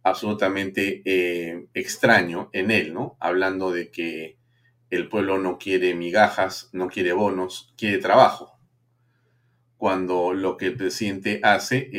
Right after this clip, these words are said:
es justamente, con su manera de gobernar,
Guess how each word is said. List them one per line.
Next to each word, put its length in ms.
es 320
justamente, 840
con 320
su 220
manera 640
de 260
gobernar, 760